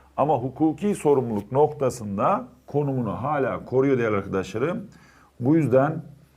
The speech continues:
hukuki sorumluluk veya tarafsızlıkta eşitlik ilkesine yine ne yapmak zorunda?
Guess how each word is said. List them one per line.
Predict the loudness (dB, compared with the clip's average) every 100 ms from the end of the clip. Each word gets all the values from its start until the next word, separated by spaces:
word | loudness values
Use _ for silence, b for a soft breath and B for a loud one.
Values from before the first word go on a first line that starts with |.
| b b _
hukuki | -6 0 4 4 2 -2 -2
sorumluluk | 0 2 2 0 0 0 -4 -16 -20 _ 0
veya | 2 2 0 -2
tarafsızlıkta | 0 2 0 -4 -4 -4 -4 0 2 0 -6 b b b b b b _ _
eşitlik | -2 0 -4 -4 0
ilkesine | 0 0 -6 -6 -4
yine | -2 -2
ne | 0
yapmak | 0 0 -4 -4
zorunda? | -6 -6 -2 -4 -4